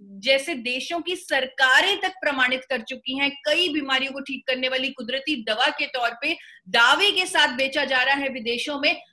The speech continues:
अट्ठाईस सौ से लेकर पांच हजार तक की कीमत पर। अभी हमारे साथ बहुत अच्छे number में increase हो रहा है ये number, चार सौ से ऊपर लोग बन चुके हैं, हजारों लोग YouTube पे भी देख रहे होंगे।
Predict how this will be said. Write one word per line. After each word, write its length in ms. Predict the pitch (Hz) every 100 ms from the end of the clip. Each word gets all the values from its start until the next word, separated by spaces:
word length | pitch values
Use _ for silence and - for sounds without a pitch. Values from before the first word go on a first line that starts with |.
| -
अट्ठाईस 400 | 262 269 294 359
सौ 100 | 381
से 120 | 359
लेकर 240 | 302 302
पांच 340 | 359 294 294 330
हजार 280 | 311 302 302
तक 60 |
की 160 | 269 277
कीमत 300 | 262 226 220
पर। 240 | - 175 175 _ _
अभी 260 | 220 220 339
हमारे 400 | 330 277 262 285
साथ 140 | 311
बहुत 300 | 262 254 294
अच्छे 240 | 277 - 311
number 340 | 262 247 285
में 360 | 277 277 277 277 220 226 - -
increase 420 | 247 240 302 370
हो 140 | 302 285
रहा 140 | 269
है 200 | 277 277
ये 60 | 269
number, 340 | 254 247 262
चार 220 | 269 233
सौ 120 | 214 285
से 140 | 285
ऊपर 220 | 262 262
लोग 300 | 254 233 254
बन 160 | 247 233
चुके 240 | 240 -
हैं, 240 | 254 262 262 - -
हजारों 380 | 233 226 240 302
लोग 160 | 277 277
YouTube 400 | 254 254 277 277
पे 100 | 277
भी 120 | 277
देख 260 | 262 240 262
रहे 160 | 262
होंगे। 380 | 262 262 254 311